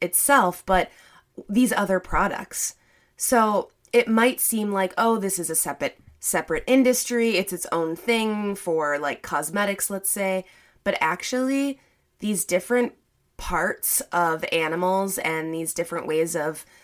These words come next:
um, using their byproducts is actually stemming from animal agriculture. So as we continue to use these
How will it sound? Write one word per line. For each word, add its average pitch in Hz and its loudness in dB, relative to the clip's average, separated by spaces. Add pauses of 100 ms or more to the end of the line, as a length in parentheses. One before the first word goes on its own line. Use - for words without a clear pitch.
(220)
um, 147 -2
using 175 -2
their 160 -2
byproducts 202 -2 (440)
is 196 -2
actually 233 2
stemming 175 0
from 165 -6
animal 147 -4
agriculture. - -8 (420)
So 208 4
as 202 2
we 208 -2
continue 254 4
to 208 -2
use 190 -2
these 175 -4